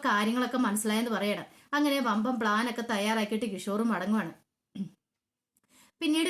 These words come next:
കാണിക്കുന്നത് രാത്രി ഗോവിന്ദും ഗീതും കിടന്ന് ഉറങ്ങുവാണ്. പക്ഷെ ഗീതുവിന് കിടന്നിട്ട് ഉറക്കമേ വരുന്നുണ്ടായിരുന്നില്ല. ഗോവിന്ദാണെ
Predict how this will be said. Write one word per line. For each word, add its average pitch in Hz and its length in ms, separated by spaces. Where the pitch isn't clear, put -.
കാണിക്കുന്നത് 220 440
രാത്രി 185 340
ഗോവിന്ദും 202 420
ഗീതും 220 260
കിടന്ന് 240 240
ഉറങ്ങുവാണ്. 202 320
പക്ഷെ 208 200
ഗീതുവിന് 196 440
കിടന്നിട്ട് 226 340
ഉറക്കമേ 208 420
വരുന്നുണ്ടായിരുന്നില്ല. 233 640
ഗോവിന്ദാണെ 240 460